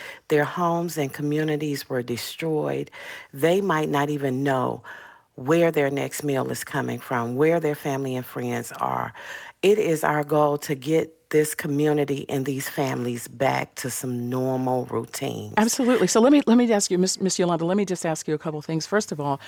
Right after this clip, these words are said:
Speaker 2: I know you've been with the organization for a number of years now. How would you say this compares to previous,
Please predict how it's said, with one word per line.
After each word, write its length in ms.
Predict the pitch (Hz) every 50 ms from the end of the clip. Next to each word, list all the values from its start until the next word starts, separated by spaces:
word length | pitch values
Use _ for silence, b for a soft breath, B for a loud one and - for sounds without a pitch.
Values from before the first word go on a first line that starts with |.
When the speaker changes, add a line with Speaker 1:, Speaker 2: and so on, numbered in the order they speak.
| B B B B
Speaker 2:
I 60 | -
know 160 | 160 170 180 202
you've 200 | 208 196 170 147
been 120 | 160 156
with 140 | 151 151 -
the 100 | 151 143
organization 560 | 139 139 143 143 131 - 143 143 - - 156
for 260 | - - 143 143 139 B B B B B -
a 80 | 156
number 280 | 156 151 151 151 151 156
of 200 | - 147 135 139
years 340 | 147 147 156 156 151 - -
now. 320 | 139 131 131 131 131 131 B B B B B
How 220 | - - 226 214
would 240 | 220 220 208 - -
you 80 | 180 170
say 260 | - - 170 156 151
this 220 | 147 151 143 -
compares 480 | - - 143 - - 151 143 143 139 -
to 180 | - - 143 -
previous, 640 | - - 160 151 156 151 147 143 139 139 - -